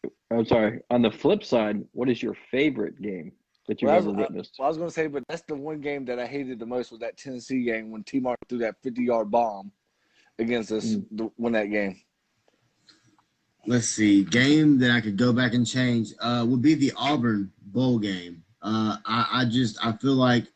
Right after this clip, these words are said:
Speaker 3: as a team, uh, as a program, I think it,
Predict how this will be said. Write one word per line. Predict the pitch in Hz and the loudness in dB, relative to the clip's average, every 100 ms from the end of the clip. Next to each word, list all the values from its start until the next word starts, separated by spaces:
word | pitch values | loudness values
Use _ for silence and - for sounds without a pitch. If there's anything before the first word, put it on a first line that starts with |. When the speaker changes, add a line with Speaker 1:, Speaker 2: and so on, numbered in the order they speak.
| 117 | -2
Speaker 3:
as | 117 110 | 0 0
a | 104 | 0
team, | 101 - 123 131 127 127 117 _ _ _ _ _ | -2 -2 2 4 4 4 0 _ _ _ _ _
uh, | 98 107 101 | -4 -2 0
as | 123 113 | 0 0
a | |
program, | - - 143 117 104 95 92 | -4 -2 2 2 0 0 -2
I | 98 | -4
think | 104 | -4
it, | 98 | -2